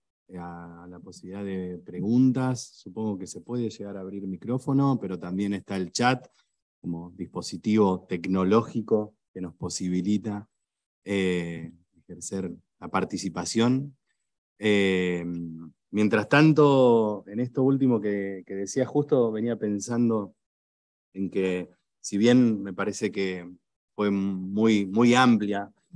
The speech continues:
la, las exposiciones de, de los tres, en el sentido de que abordaron muchísimos temas, sería muy difícil profundizar sobre, sobre la mayoría de esos temas, pero, eh, pensaba al-, algún,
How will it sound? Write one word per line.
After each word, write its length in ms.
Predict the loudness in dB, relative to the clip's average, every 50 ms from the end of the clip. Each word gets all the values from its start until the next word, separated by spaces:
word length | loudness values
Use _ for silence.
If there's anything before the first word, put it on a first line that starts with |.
| -20 _ _
la, 420 | -10 -6 -6 -6 -6 -6 -10 -12
las 240 | -14 -14 -12 -10 -10
exposiciones 720 | -10 -8 -8 -10 -10 -8 -8 -6 -2 -2 -2 -2 -4 -6
de, 360 | -8 -10 -10 -10 -12 -14 -16 -14
de 160 | -10 -8 -6
los 200 | -6 -6 -8 -4
tres, 320 | -2 0 0 2 0 -2 -4
en 100 | -6 -8
el 80 | -8
sentido 300 | -8 -12 -8 -4 -2 -2
de 60 | -2
que 80 | -2 -4
abordaron 680 | -4 -4 -4 0 0 2 2 2 0 -2 -4 -6 -10 _ _ _ _ _ _ _ _ _ _
muchísimos 680 | -2 -2 -2 2 4 4 4 4 4 2 2 0 0
temas, 360 | 2 2 2 4 2 0 -2 -4
sería 480 | -6 -2 0 2 2 2 0 -2 -6 _ _ _ _ _ _
muy 260 | _ -14 -8 -6 -4
difícil 760 | -4 -4 -4 -4 -6 -6 -4 -4 -2 0 0 0 0 -2 -4 -6
profundizar 640 | -8 -10 -10 -8 -8 -8 -8 -8 -4 -2 -2 -2 -2
sobre, 680 | -4 -4 -4 -4 -4 -4 -6 -6 -8 -10 -14 -16 -18 _ _
sobre 340 | _ -20 _ -12 -10 -8 -6
la 100 | -6 -6
mayoría 640 | -6 -6 -8 -8 -8 -4 -2 2 2 4 4 2 0
de 80 | -2
esos 240 | -4 -4 -6 -8 -2
temas, 320 | 0 4 4 4 4 2 2
pero, 380 | 2 2 4 4 2 2 0 -4 -10 _ _ _ _ _ _ _ _
eh, 340 | -4 0 0 2 2 0 -4 -4
pensaba 760 | -2 0 0 0 2 4 6 8 8 8 8 8 6 2 -2 -10 _ _ _ _ _ _ _ _ _ _ _ _ _ _ _
al-, 220 | -8 -8 -6 -6
algún, 840 | -8 -10 -8 -2 0 2 4 4 6 6 4 4 4 2 2 0